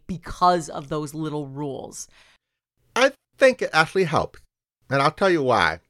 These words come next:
Speaker 2: Because you start to learn the value of different things like having a singleton or a void in the suit. And that's, that's a language you use in bridge,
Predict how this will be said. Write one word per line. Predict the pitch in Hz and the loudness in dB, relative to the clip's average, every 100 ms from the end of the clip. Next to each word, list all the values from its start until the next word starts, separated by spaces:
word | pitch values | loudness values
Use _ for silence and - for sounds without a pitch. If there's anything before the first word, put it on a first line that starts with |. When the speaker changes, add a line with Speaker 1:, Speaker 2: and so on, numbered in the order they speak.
| _ _ _ _ | _ _ _ _
Speaker 2:
Because | 165 185 170 | -2 2 2
you | 196 | 0
start | - 240 240 | 0 2 2
to | 202 | 0
learn | 180 175 185 170 147 139 123 | 0 2 4 4 2 0 0
the | 117 | 0
value | 98 123 139 151 135 117 | 2 2 4 4 2 0
of | 107 95 | 0 2
different | 123 127 95 | 0 0 -2
things | 127 120 120 120 | 0 0 0 2
like | 110 107 | 2 4
having | 127 117 113 | 2 2 0
a | |
singleton | 107 - 120 117 - 104 98 | -2 2 2 2 0 -2 2
or | 104 | 2
a | 101 | 2
void | 85 90 110 113 107 95 82 | -2 -4 2 4 4 2 -2
in | 98 | -4
the | 98 | -4
suit. | - 110 104 | 0 0 2
And | 120 | 0
that's, | 175 - | 0 0
that's | - 269 | 0 2
a | |
language | 233 151 170 170 143 123 | 2 2 2 2 0 -2
you | |
use | 110 117 143 151 | -2 2 2 2
in | 165 | 0
bridge, | 143 165 180 185 | 0 2 2 0